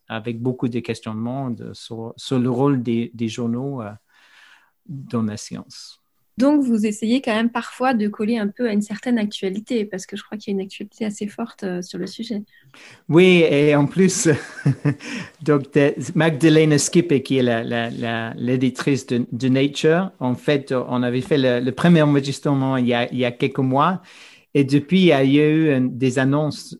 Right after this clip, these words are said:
Speaker 1: de Nature sur Open Access et les frais de Open Access, et donc on l'appelait hier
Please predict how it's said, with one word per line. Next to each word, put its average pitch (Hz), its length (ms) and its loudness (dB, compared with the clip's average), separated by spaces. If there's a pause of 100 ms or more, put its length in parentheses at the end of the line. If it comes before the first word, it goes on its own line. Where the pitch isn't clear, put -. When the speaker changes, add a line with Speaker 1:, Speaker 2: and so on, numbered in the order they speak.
Speaker 1:
de 123 140 -6
Nature 131 480 -2
sur 123 420 -4
Open 135 300 0
Access 131 640 -6
et 120 60 -8
les 113 160 -4
frais 151 320 2
de 139 120 2
Open 127 260 0
Access, 147 420 -4
et 151 80 -4
donc - 360 -2 (120)
on 151 80 -2
l'appelait 143 400 2
hier 143 380 2